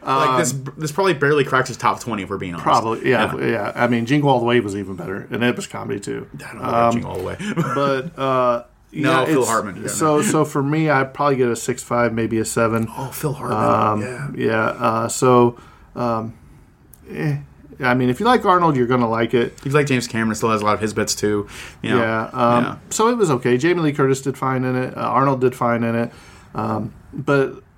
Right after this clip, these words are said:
Speaker 2: you know, I was all right with the terrorist being a little stupid. But when, the, what really, what really, when I just really turned me off is at the end when he jumps on top of the Harrier jet as he's trying to rescue his daughter, as we talked about,
Speaker 1: Mm.
Speaker 2: and he goes into the, the, uh,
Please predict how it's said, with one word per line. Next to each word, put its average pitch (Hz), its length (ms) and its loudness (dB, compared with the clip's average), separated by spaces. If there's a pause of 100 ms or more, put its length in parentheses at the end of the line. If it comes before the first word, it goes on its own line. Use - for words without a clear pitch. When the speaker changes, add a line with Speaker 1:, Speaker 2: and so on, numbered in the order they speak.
Speaker 2:
you 147 200 0
know, 139 260 4
I 143 200 -2
was 202 160 2
all 254 140 2
right 233 200 2
with 170 140 2
the 151 60 -4
terrorist 165 340 -2
being 143 140 0
a 131 40 0
little 131 200 2
stupid. 139 480 -2 (400)
But 135 420 4
when, 143 520 2
the, 143 380 -8
what 151 220 0
really, 175 360 4 (300)
what 156 200 0
really, 202 240 4
when 160 120 0
I 147 100 4
just 143 280 -2
really 143 240 2
turned 135 240 0
me 127 80 -2
off 123 220 0
is 127 100 0
at 131 100 2
the 135 180 0
end 131 200 2
when 123 240 -2 (380)
he 143 100 -2
jumps 170 260 0
on 143 120 0
top 139 180 2
of 135 60 -6
the 123 80 2
Harrier 127 280 4
jet 120 280 0
as 110 100 -4
he's 117 100 -6
trying 131 220 0
to 117 60 -2
rescue 120 280 -2
his 110 100 -4
daughter, 110 360 2
as 110 160 0
we 110 120 -2
talked 117 340 -2
about, 113 220 2
Speaker 1:
Mm. 104 60 -8 (360)
Speaker 2:
and 127 200 0
he 135 60 2
goes 147 300 0
into 135 760 2
the, 120 120 0 (100)
the, 117 240 -2
uh, 110 520 -4